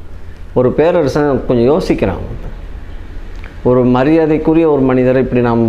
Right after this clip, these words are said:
ஒரு பைத்தியக்காரன் மாதிரி வர்றாரு, இவர் எப்படி நான் வணங்கி கு-, வரவேற்கிறது அப்படின்னு நினைச்சு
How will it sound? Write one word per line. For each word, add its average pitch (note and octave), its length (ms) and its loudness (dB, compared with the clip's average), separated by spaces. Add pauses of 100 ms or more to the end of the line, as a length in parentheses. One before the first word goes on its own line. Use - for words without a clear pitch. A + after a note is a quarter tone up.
(240)
ஒரு A#2 140 2 (180)
பைத்தியக்காரன் C#3+ 600 2
மாதிரி C3 180 2
வர்றாரு, A2+ 340 2
இவர் A#2 180 4
எப்படி D3 200 0
நான் B2 200 0
வணங்கி B2 260 2
கு-, A2+ 240 -2
வரவேற்கிறது B2 580 2
அப்படின்னு G2+ 240 0
நினைச்சு G2+ 220 -2